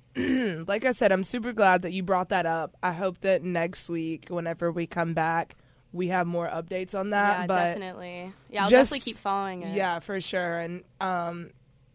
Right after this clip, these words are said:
Speaker 1: you know, for, for our listeners out there, like,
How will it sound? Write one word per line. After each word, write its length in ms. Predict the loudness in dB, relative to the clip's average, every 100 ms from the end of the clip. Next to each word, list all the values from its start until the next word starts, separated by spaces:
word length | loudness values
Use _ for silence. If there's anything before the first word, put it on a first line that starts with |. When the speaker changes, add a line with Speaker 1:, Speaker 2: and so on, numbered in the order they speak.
| _ _ _ -20 -20 -20 -2
Speaker 1:
you 160 | 2 8
know, 180 | 8
for, 320 | 10 8 8 6 -6 4
for 200 | 12 12
our 120 | 12
listeners 540 | 10 6 6 6 6 6
out 200 | 4 4
there, 300 | 6 8 8
like, 300 | 4 2